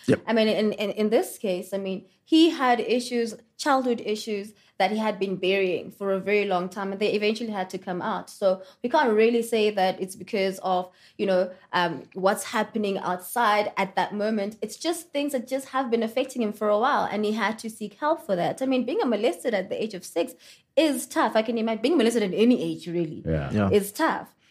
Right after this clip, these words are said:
Speaker 2: So in order for him to be able to really come out, that on its own is a challenge and going into rehab. So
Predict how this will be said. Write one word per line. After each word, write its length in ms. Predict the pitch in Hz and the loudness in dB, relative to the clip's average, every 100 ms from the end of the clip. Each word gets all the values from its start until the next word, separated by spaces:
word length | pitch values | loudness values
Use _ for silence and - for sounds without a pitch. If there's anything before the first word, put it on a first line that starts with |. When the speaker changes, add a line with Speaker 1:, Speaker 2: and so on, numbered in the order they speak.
| _ - | _ -4
Speaker 2:
So 300 | - 254 247 | 4 6 6
in 180 | 247 | 4
order 200 | 247 320 349 | 4 4 4
for 140 | 302 | 2
him 240 | 269 269 277 | 4 2 2
to 80 | 226 | -2
be 120 | - | 2
able 260 | 240 262 254 | 2 2 -2
to 460 | - 247 233 220 - _ _ | -4 -4 -2 -2 -8 _ _
really 380 | 208 226 269 285 | 0 4 4 4
come 260 | 285 269 226 | 0 0 2
out, 220 | 240 196 | 0 2
that 120 | 226 | 2
on 140 | 262 233 | 2 0
its 140 | 196 | 0
own 220 | 214 233 | 2 2
is 100 | 254 | 2
a 80 | 208 | 0
challenge 440 | 190 233 214 202 196 | -4 -2 -2 -2 -2
and 140 | 180 | -2
going 180 | 180 165 | -2 -2
into 200 | 175 180 | -4 -6
rehab. 460 | 240 262 262 233 233 | -4 -2 -2 -2 0
So 200 | 247 | -2